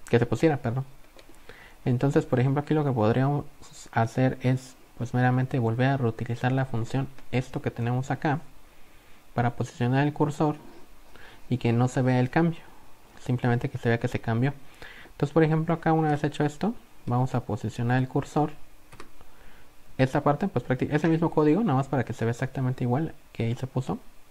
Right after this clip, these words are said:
Tenemos el código para posicionarlo en pantalla y de ahí, eh, vamos a imprimir. Ah, entonces vamos a ejecutarlo y vamos a ver qué pasa. Entonces vamos a dar un hola, le vamos a dar enter y como, pues, se pueden dar cuenta,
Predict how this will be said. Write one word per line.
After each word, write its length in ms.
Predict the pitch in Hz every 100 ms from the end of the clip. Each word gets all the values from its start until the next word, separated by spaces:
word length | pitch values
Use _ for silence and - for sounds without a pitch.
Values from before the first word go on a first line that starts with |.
| -
Tenemos 460 | 127 123 127 - - -
el 120 | - 120
código 360 | 135 139 135
para 280 | - 107 110
posicionarlo 540 | 117 117 110 113 123
en 60 | 131
pantalla 520 | 139 135 151 151 180 - - - 156 - -
y 100 | 156
de 140 | 135
ahí, 260 | 131 170 233 - - - - -
eh, 200 | 120 113
vamos 320 | 120 127 131
a 40 |
imprimir. 400 | 127 - 113 123 -
Ah, 100 | 127
entonces 360 | 123 127 123 123
vamos 300 | 135 147 143
a 40 |
ejecutarlo 560 | 123 120 - 131 143 160
y 40 |
vamos 300 | 131 117 123
a 60 | 107
ver 120 | 107
qué 120 | -
pasa. 300 | - 160 - - - - - - - - - - - - - - - - - - - - - - - -
Entonces 380 | 139 135 147
vamos 400 | 143 139 139 139
a 360 | 127 120 113 -
dar 300 | 117 123 123 -
un 180 | 123 123
hola, 300 | 135 165 285 - - - -
le 100 | 117
vamos 220 | 123 -
a 40 |
dar 120 | 117 127
enter 340 | 143 175 190
y 60 | -
como, 220 | 123 117
pues, 180 | - 123
se 100 | 113
pueden 280 | - 127 127
dar 180 | 131 131
cuenta, 420 | 143 143 175